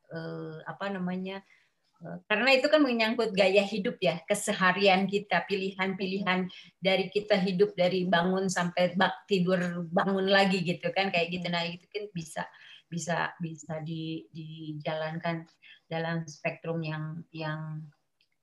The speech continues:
Speaker 1: ya kita yang ngeset gitu, kita udah
Speaker 2: Betul.
Speaker 1: siap sampai mana, ya itulah.
Speaker 2: Nah, di sini tuh sebenarnya ada juga yang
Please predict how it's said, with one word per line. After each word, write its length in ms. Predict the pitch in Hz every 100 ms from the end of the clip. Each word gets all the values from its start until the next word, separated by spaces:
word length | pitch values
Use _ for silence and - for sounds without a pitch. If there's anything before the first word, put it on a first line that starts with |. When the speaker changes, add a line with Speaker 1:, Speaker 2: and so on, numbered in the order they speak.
| _
Speaker 1:
ya 160 | 165 160 151
kita 240 | 180 190
yang 240 | 196 220 269
ngeset 320 | 285 196 185 156
gitu, 240 | 147 147
kita 240 | 147 151
udah 240 | 160 165 156
Speaker 2:
Betul. 80 | 180
Speaker 1:
siap 180 | 165 156
sampai 240 | 170 151
mana, 320 | 165 156 196 226
ya 160 | 214 147
itulah. 400 | 147 - 156 147 _ _ _ _ _ _ _ _ -
Speaker 2:
Nah, 360 | 208 196 175 170
di 160 | 202
sini 240 | 214 277 302
tuh 120 | 359
sebenarnya 520 | 330 214 220 262 269
ada 200 | 185 185
juga 280 | 180 214 240
yang 440 | 220 190 180 180